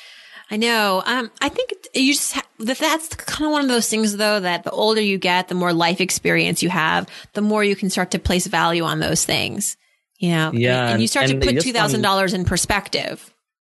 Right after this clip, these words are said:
Speaker 2: Exactly. I mean, it was natural for me to do it when it comes to, came to sports. I had,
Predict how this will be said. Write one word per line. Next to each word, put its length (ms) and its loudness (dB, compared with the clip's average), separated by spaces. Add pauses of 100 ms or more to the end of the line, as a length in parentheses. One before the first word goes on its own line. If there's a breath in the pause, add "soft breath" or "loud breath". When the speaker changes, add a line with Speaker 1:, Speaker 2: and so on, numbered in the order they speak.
(180)
Speaker 2:
Exactly. 580 0
I 60 2
mean, 160 2
it 160 2
was 160 0
natural 340 0
for 140 -2
me 160 2
to 100 0
do 220 2
it 120 0
when 120 2
it 120 0
comes 280 0
to, 100 2
came 320 0
to 140 0
sports. 680 0
I 80 2
had, 220 0